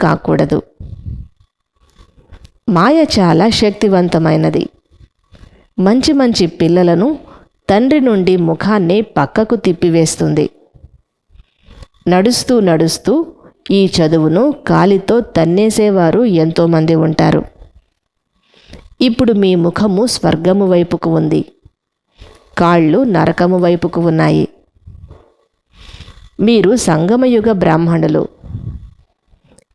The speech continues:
ఇది పాత రావణ ప్రపంచము. మీరు శాంతిధామము మీదుగా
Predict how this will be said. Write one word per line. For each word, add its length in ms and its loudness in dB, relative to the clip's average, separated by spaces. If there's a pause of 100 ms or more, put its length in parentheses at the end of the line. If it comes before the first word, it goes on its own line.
(140)
ఇది 180 2 (180)
పాత 240 2 (180)
రావణ 360 2
ప్రపంచము. 720 -2 (2250)
మీరు 200 2
శాంతిధామము 960 2 (120)
మీదుగా 420 2